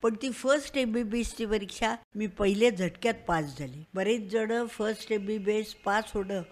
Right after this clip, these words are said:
हेच मोठं कठीण असतं असं समजतात, पण माझी फर्स्ट एमबीबीएस ची चांगली गेली आणि नंतर सेकंड एमबीबीएस करता मी जेव्हा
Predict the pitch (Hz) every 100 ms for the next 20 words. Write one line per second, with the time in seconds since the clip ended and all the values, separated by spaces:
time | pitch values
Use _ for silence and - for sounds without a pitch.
0 | - - 220 202 190 196 196 - 170 -
1 | 247 220 185 - 190 185 - 175 165 160
2 | 180 - 156 - - 214 202 190 196 196
3 | 294 240 233 214 - 202 185 196 180 185
4 | 180 - 185 185 180 214 - 170 156 202
5 | 180 143 147 - - 175 214 214 180 180
6 | 180 285 196 160 - _ - 190 - 277
7 | 277 208 208 180 202 196 - 185 156 202
8 | 170 - - 214 226 190 202 208 214